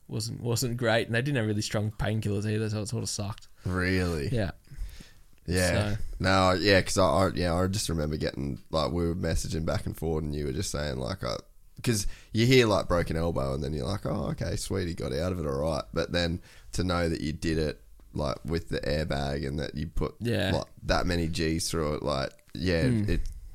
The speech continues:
Speaker 2: you're just super lucky to
Speaker 1: Oh,
Speaker 2: be
Speaker 1: my
Speaker 2: alive.
Speaker 1: ribs,
Speaker 2: And, like,
Speaker 1: I'd
Speaker 2: for you to know that you would have, like, you,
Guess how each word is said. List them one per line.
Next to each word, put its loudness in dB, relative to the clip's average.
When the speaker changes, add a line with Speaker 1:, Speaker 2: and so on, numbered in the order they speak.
Speaker 2:
you're 0
just 0
super 2
lucky 0
to 4
Speaker 1:
Oh, 4
Speaker 2:
be 0
Speaker 1:
my 2
Speaker 2:
alive. 4
Speaker 1:
ribs, 10
Speaker 2:
And, 4
like, 8
Speaker 1:
I'd 8
Speaker 2:
for 2
you 4
to 4
know 4
that 2
you 0
would 0
have, -4
like, -2
you, -4